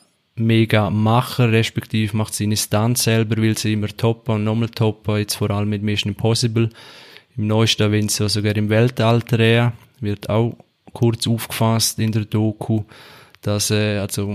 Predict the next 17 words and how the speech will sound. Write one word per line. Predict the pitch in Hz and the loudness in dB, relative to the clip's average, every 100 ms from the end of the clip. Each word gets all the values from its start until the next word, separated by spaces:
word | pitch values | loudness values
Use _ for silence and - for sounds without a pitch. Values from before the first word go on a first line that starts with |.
| 104 | -4
was | 107 | 0
nach | 120 127 | 4 4
dem | 123 | 6
Weltall | 117 117 113 113 110 | 6 4 4 2 2
kommt, | - 110 110 107 - - - 110 - _ - | 2 0 0 -2 -6 -14 -14 -14 -16 _ -8
ja, | 107 107 | -4 -4
das | 104 98 113 | -4 -6 -4
wissen | 110 - 104 | -4 -4 -4
die | 101 104 | -4 -4
Götter | 110 127 - 139 - | -2 -2 -4 -8 -6
oder | 107 107 - | -6 -6 -4
Tom | 110 107 | -4 -2
Cruise | - 127 160 - _ - - | 0 0 -2 -8 _ -14 -12
<laughs> | - - | -14 -6
und | 127 127 | 0 0
seine | - 135 135 | 2 2 2
Götter. | 131 127 131 135 | 2 0 0 -4